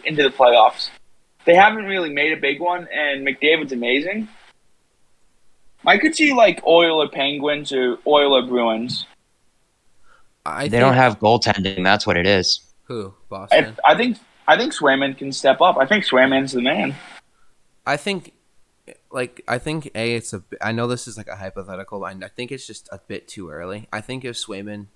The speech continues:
Speaker 2: comes into his own and does really good through the season, I definitely think Boston could make a run for the championship. I think the most championship-ready team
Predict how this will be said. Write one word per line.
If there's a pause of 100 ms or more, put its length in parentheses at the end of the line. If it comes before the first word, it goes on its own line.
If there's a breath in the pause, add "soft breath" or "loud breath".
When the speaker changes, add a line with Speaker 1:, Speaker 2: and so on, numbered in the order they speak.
(160)
Speaker 2:
comes
into
his
own
and
does
really
good
through
the
season, (380)
I
definitely
think
Boston
could
make
a
run
for
the
championship. (540)
I
think
the
most
championship-ready
team